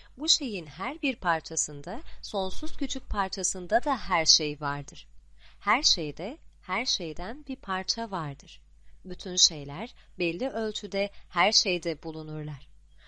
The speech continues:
Daha somut olarak söylersek, kemik veya ette başka her şey,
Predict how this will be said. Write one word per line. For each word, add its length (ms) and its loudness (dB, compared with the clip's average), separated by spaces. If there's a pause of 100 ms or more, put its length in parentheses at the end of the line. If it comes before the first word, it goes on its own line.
(160)
Daha 160 0
somut 340 4
olarak 360 -2
söylersek, 720 0 (180)
kemik 340 -8
veya 320 2
ette 400 -4
başka 340 2
her 300 -4
şey, 240 4